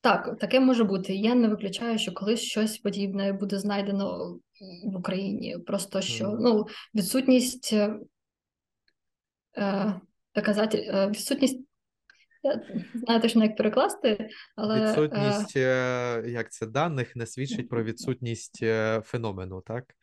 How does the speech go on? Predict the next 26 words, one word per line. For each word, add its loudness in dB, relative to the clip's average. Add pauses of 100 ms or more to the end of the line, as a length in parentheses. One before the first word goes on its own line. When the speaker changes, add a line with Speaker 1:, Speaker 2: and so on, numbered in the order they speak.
(140)
Speaker 1:
Да, 6
да, 6
да, 0
Speaker 2:
Тип-, 0
Speaker 1:
якось 0
так. -4
Speaker 2:
типу -4
Speaker 1:
Ну, 6
це, 2
це 8
Speaker 2:
такого. 2
Speaker 1:
було 6
про, 2
е, 2 (500)
цей, -8
е, -2 (520)
позаземне 8
життя, 2 (160)
але, -2
ну, 0 (160)
в -20
цілому, 4
<laughs> -6
в -20
цілому -2
так. -6